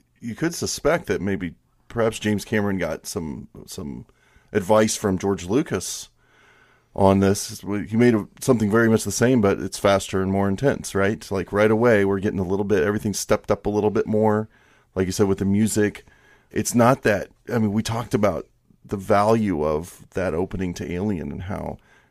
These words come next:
that monotonal music and that slow, slow buildup of the <laughs> title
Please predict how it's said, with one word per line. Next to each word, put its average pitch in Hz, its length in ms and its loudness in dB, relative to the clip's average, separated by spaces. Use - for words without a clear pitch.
that 67 220 -6
monotonal 101 720 0
music 95 480 0
and 90 200 -6
that 71 160 -8
slow, 104 920 -4
slow 104 680 -2
buildup 87 500 -8
of - 120 -12
the 76 80 -12
<laughs> - 280 -14
title - 460 -8